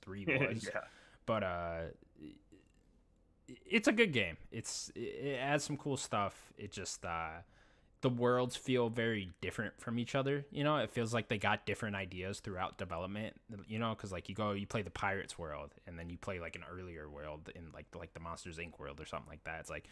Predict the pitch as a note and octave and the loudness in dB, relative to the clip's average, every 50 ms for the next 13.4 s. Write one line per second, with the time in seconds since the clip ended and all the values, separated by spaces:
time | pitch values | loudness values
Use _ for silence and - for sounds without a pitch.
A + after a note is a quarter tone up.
0 | - - - - - - - C3 C#3 D#3 E3 - C#3 B2 A#2+ C3 C3+ C3 - - | -18 -18 -20 -20 -8 0 6 8 10 10 10 8 6 4 4 4 4 2 -2 -8
1 | - A#2 A2 G#2+ G#2 F#2+ F2+ - - A#2+ A2 G2 - G2 F#2 - - - - - | -4 -2 2 2 2 2 0 -2 -2 0 0 0 0 -2 -6 -6 -4 -4 -4 0
2 | - - D3+ D3 C3+ A#2+ G2+ G2 - - A#2 G#2 F#2+ F#2+ F2+ F2 - - - - | 2 6 6 6 8 6 4 2 0 -2 -4 -4 -2 -2 -4 -4 -6 -4 -2 0
3 | A2 F#2+ F2 E2+ - - - - - - - - - A2 G#2+ F#2 - - A#2+ A#2 | 0 0 -2 -4 -8 -12 -16 -20 -20 -20 -10 -4 0 0 0 2 4 6 6 6
4 | A2 G#2 - A#2 G#2+ G2+ G2 - - A#2 G2+ F#2 F2+ G2+ F#2 - G2+ G2 F#2+ F#2 | 6 4 2 2 2 2 2 0 -2 -2 -2 -2 -2 -4 -4 -4 -4 -4 -2 -4
5 | F2+ E2+ F2+ G#2 A2 A2 G#2+ G2+ F#2+ F#2 F2+ F#2 - - - - - - _ _ | -6 -8 -10 -12 -10 -6 -4 -4 -4 -4 -4 -8 -10 -14 -20 -20 -20 -20 _ _
6 | _ _ _ _ _ _ - - D3 B2+ A2 G2+ G#2+ G#2 G2+ - - - A2+ G2 | _ _ _ _ _ _ 0 4 6 6 6 6 6 6 6 4 2 -2 -2 -2
7 | F#2+ - F2+ - - - A#2 G#2+ G2+ G2 G2 F#2 F#2 F#2+ F2 F#2 F2+ F2 E2 E2 | -2 -4 -6 -8 -4 0 0 2 2 2 0 -2 -2 -2 -2 -2 -2 -4 -6 -6
8 | E2+ F2 E2+ - - A2+ A#2+ B2 C3+ C#3 C3+ C3+ C#3+ B2+ B2 A#2+ A#2+ A#2+ A#2 E2 | -8 -6 -6 -4 0 2 6 8 10 10 10 8 6 8 8 8 8 8 6 4
9 | A2 G#2 A2 G#2+ G#2+ G#2+ - A2+ G#2 G2+ G#2 A2 A2+ A2 G#2+ - - - F2+ E2 | 4 2 2 2 2 2 2 0 2 2 4 4 4 2 0 -2 -6 -6 -4 -4
10 | D#2+ D#2+ E2 E2+ E2 E2 E2 E2+ E2+ E2 E2 D#2+ D#2+ E2 E2 E2 E2 E2+ E2 D#2+ | -6 -8 -8 -6 -6 -6 -4 -4 -4 -4 -6 -6 -8 -10 -10 -10 -10 -10 -8 -8
11 | D#2+ D#2+ D#2+ D#2+ D#2+ - - - _ - A#2+ B2+ G#2+ F#2+ G2 G#2 G#2 - C3+ B2+ | -8 -8 -8 -10 -10 -12 -16 -16 _ 2 4 6 6 6 4 2 2 2 0 0
12 | C3+ F#3 F#3 F#3+ G3+ F#3 C#3+ A#2+ A2+ A#2+ A#2+ A2+ F#2+ - - - - B2 - - | 2 0 4 8 10 10 10 10 8 6 2 2 0 -2 -6 -4 -4 -4 -2 0
13 | C3+ C3 C3 C3 C3 C3 C3 C3 | 4 6 8 8 8 8 6 4